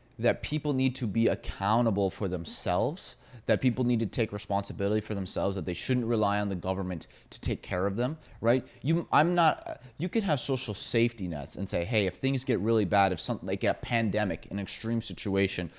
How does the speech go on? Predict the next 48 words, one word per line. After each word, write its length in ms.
where 160
it's 140
nobody's 460
fault, 460
it's 160
just 240
basically 360
we 120
had 240
this 160
crisis," 480
then 200
the 80
government 420
can 140
step 320
in 80
and 120
help. 280
But 140
the 80
problem 540
is 320
that 120
you 120
can't 420
out 140
of 220
one 280
breath 200
say, 360
"Oh, 280
well, 520
you 160
know, 300
poor 200
people 300
are 60
poor 360
because 320
they 160
don't 140
wanna 160
hold 240
themselves 340
accountable." 640
But 160
then 260